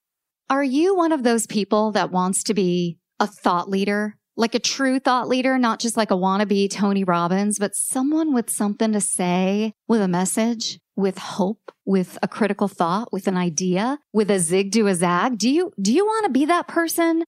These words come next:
Because I think you do. And I have some tips for you, some tactical boots on the ground ideas for you to launch this business. All right, first tip.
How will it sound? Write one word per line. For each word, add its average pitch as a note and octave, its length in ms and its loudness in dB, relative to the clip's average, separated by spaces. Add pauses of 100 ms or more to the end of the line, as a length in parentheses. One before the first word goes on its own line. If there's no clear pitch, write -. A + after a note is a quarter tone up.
Because C4+ 220 2
I C4 80 2
think G4+ 260 -2
you C#4 140 4
do. F#3 260 2 (720)
And C#4 100 4
I C#4 120 4
have D4+ 500 0 (320)
some B3 380 0
tips - 480 -4
for E3+ 200 0
you, D#3 200 -2
some G3+ 300 -2 (140)
tactical D4 1040 0 (160)
boots D4+ 320 2
on D4+ 160 2
the C4+ 80 2
ground G#3+ 440 2
ideas F#3+ 840 0 (220)
for - 160 -2
you G3+ 180 2
to A#3+ 60 2
launch F#3 380 0
this E3+ 180 -2
business. - 580 -6 (440)
All G#3+ 180 4
right, A3 320 0
first - 380 0
tip. F#3+ 320 0